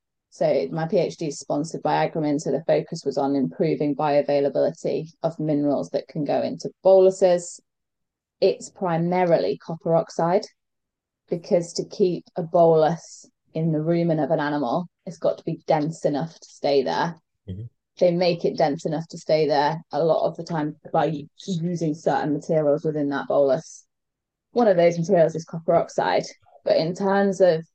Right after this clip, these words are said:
Speaker 1: the effect of copper oxide on the cow or the sheep, it's got a really low bioavailability. So the bioavailability is around four percent.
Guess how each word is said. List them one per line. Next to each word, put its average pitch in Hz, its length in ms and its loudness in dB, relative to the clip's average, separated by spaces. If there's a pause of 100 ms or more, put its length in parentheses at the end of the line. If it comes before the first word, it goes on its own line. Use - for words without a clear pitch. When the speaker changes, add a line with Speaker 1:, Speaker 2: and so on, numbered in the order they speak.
(260)
Speaker 1:
the 185 260 0
effect - 600 -4
of 175 100 -8
copper 175 340 0
oxide 147 580 0 (340)
on 170 180 -2
the 156 80 -6
cow 156 640 -4
or 151 160 0
the 160 80 -4
sheep, 131 480 -2 (380)
it's - 100 -20
got 139 160 4
a 165 40 -2
really 160 360 2
low 156 340 0
bioavailability. 147 1000 -4 (480)
So - 280 0
the 151 100 0
bioavailability 160 1040 4
is 156 80 -8
around 147 380 -6 (160)
four 160 280 2
percent. 175 480 -4